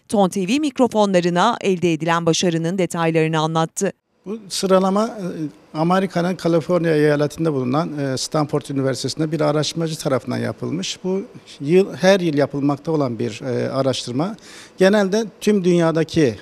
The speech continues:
Speaker 2: e, akademisyenlerin, yani bu akademisyenlerin dediğimiz yirmi iki bölümden oluşan ve yüz altmış iki alt ana bilim dalından oluşan bilimlerde, bilimlerde çalışan hocaların tamamını,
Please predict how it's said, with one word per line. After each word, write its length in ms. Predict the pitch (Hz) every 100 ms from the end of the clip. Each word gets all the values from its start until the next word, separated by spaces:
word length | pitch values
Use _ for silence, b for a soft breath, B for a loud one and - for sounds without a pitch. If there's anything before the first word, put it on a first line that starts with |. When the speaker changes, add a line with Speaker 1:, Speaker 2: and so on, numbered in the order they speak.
| - 127
Speaker 2:
e, 360 | 120 117 120 123
akademisyenlerin, 880 | 135 160 147 143 - 147 131 123
yani 360 | 123 175 156 190 220 - -
bu 220 | 175 180
akademisyenlerin 800 | 160 180 175 165 175 160 180 208 B B B
dediğimiz 520 | 160 151 165 202 - 165
yirmi 420 | 143 160 170 185
iki 300 | 175 220 151
bölümden 420 | 165 160 165 170
oluşan 540 | 156 127 - 165 226 285 B B B -
ve 220 | 165 220 247 -
yüz 400 | 156 196 190 - -
altmış 400 | 170 170 185 156
iki 260 | - 226 262 - - -
alt 380 | 190 202 - - -
ana 260 | 165 185
bilim 260 | 170 156 135
dalından 300 | 127 120 123
oluşan 640 | 143 160 - 190 220 170
bilimlerde, 580 | 147 165 170 160 131 120
bilimlerde 480 | 147 165 165 160 190
çalışan 400 | - 147 131 139
hocaların 500 | 143 156 156 156 208
tamamını, 640 | - 208 180 151 123 113